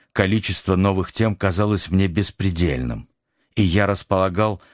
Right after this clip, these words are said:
такими разнообразными способами для их выражения, что затруднялся в выборе из-за этого обилия.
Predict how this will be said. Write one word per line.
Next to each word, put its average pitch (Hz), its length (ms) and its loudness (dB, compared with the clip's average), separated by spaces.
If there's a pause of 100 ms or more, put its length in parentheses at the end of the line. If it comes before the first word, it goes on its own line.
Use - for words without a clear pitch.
(120)
такими 110 440 2
разнообразными 87 880 0
способами 92 720 0
для 82 200 0
их 107 300 -2
выражения, 98 680 2 (240)
что - 240 0
затруднялся 104 880 0
в 78 180 -2
выборе 101 480 2 (120)
из-за 90 560 0
этого 87 440 0
обилия. 73 800 -2